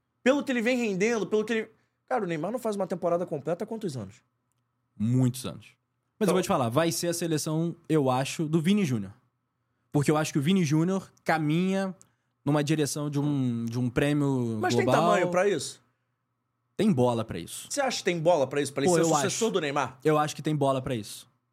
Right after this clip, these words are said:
Speaker 2: Tem alguma coisinha ali de tomada de decisão ainda. Ele ainda é muito novo, cara. Ele é mais novo que a gente, pô.
Speaker 1: Sim.
Speaker 2: Pô, é doideira. O Vini Júnior é mais novo que a gente e é ídolo de toda uma molecada já. Do Endrick, por exemplo.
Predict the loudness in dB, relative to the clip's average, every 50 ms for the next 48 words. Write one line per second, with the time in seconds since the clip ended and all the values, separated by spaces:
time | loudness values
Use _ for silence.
0 | _ _ -6 -4 -2 0 0 0 2 0 0 0 0 -2 -2 -2 -2 -2 -2 -2
1 | 0 0 -2 -2 -4 -4 -4 -4 -4 -4 -4 -2 -2 -2 -2 -2 0 0 -2 -2
2 | -2 -4 -4 -6 -8 -12 -12 _ -6 -4 -2 0 0 0 0 0 0 0 0 0
3 | -2 -2 -2 -4 -2 -2 0 -2 -2 -2 -4 -4 -2 0 0 0 0 0 -2 -4
4 | -2 -2 -2 -2 -2 -4 -6 -8 -10 -12 -10 -8 -4 -4 -2 -2 -2 -4 -8 -12
5 | _ _ _ _ _ _ _ _ _ _ _ _ _ _ -2 0 2 2 2 2
6 | 4 2 2 2 2 -2 -4 -6 -8 -14 -12 -8 -6 -2 0 2 2 2 2 0
7 | 0 0 0 0 0 -2 -2 -2 -2 -2 -2 -2 -4 -2 -2 -4 -2 0 0 2
8 | 2 2 2 2 0 0 -2 -4 -4 -4 -4 -2 -2 -2 -2 -2 -2 -4 -4 -2
9 | -2 -2 -2 -2 -4 -6 -8 -10 -10 -4 -2 0 0 0 0 -2 -4 -8 -10 -10
10 | -8 -6 -4 -4 -4 -4 -6 -8 _